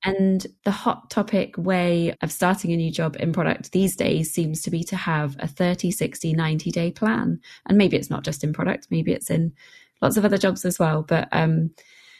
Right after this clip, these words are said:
it would be great to get your view on this thirty, sixty, ninety day plan, because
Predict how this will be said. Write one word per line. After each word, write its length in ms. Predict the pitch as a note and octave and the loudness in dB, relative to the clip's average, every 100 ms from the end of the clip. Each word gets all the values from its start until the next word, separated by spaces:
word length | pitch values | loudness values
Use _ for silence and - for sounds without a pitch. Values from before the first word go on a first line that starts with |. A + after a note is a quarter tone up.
| _ _ | _ _
it 160 | - - | -2 0
would 80 | A#3+ | 2
be 100 | A#3+ | 4
great 360 | A#3+ B3 - | 6 4 4
to 520 | - - G3+ F#3+ F#3+ - - | -2 2 4 4 2 0 2
get 220 | F3+ - | 0 2
your 320 | F3 F#3 F3 | 2 2 2
view 580 | - E3+ D3+ D3+ F#3+ - - | 2 2 2 2 -2 -4 -2
on 640 | D#3+ D#3 D#3+ D#3+ D#3+ E3 - _ - | 0 2 0 0 0 -2 -6 _ -8
this 560 | C#3+ E3 - - - - _ _ | 0 0 -2 -6 -8 -12 _ _
thirty, 300 | F3+ F3+ - | 0 0 -2
sixty, 580 | F#3 F3+ - E3 D#3+ - - | -4 -6 -4 -2 0 -4 -4
ninety 340 | D#3+ E3 D#3+ | 0 0 0
day 200 | - D#3 | 0 0
plan, 680 | C#3+ D#3 D#3 D3 D#3 A3 A3 _ - _ | -2 -2 0 0 2 0 -2 _ -20 _
because 380 | - F3+ F#3+ E3+ | -6 0 2 2